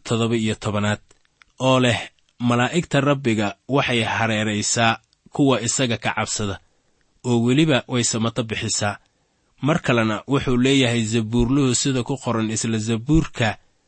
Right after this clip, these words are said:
afar iyo soddonaad, aayaddiisa toddoba iyo tobanaad, oo wuxuu leeyahay, iyadoo Ruuxa Quduuska ah iga dul hadlayo sida tan,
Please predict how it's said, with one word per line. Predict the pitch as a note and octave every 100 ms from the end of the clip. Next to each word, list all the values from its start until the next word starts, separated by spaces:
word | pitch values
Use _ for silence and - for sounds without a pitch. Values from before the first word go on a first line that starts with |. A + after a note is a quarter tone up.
| _ _ _ -
afar | B2+ - A#2
iyo | A#2 A2+
soddonaad, | - A#2 A#2 A#2 A#2 - -
aayaddiisa | A#2+ B2 C#3 B2+ A2+ A#2
toddoba | - A2+ A2+ A#2
iyo | A#2 A2
tobanaad, | - A2 A2 A2+ A2+ - _ _ _ _ _ _ _ _ _ _
oo | A#2+ B2
wuxuu | C#3 E3+ D#3 C3+
leeyahay, | C#3 D#3+ D3+ G#2+ G#2+ G#2+ -
iyadoo | B2+ C#3 D#3+ C3+
Ruuxa | B2 C#3+ B2+
Quduuska | - B2 B2 D3 - B2 G#2
ah | A2 A2
iga | B2+ C3+
dul | D3+ C3 A#2+
hadlayo | C#3+ C#3+ A2 G#2 A2 A2
sida | - B2+ A2+
tan, | - A2+ G#2